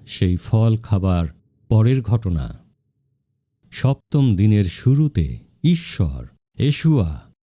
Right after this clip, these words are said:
আদম হওয়ার সাথে কথা বলার জন্য, তাদের সাথে সময় কাটানোর জন্য এদেন উদ্যানে আসলেন। এই সপ্তম দিন প্রভুর দিন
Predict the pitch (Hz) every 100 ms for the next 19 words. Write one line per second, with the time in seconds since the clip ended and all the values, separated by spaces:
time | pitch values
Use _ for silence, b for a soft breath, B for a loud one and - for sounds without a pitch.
0 | - 95 104 151 160 85 117 113 107 -
1 | 104 - 98 95 - 117 117 - 143 139
2 | 131 127 107 110 92 71 58 - _ _
3 | _ - 113 165 208 - - 127 - 120
4 | - 104 107 101 - 95 110 113 117 110
5 | 98 78 62 - _ _ _ 104 110 120
6 | 110 107 110 113 113 - 104 73 64 55
7 | - _ _ _ _ _ _ _ - 170
8 | 190 - 117 - 139 120 90 101 110 82
9 | 65 62 _ _ _ _ - 147 117 107
10 | 160 139 117 107 85 65 57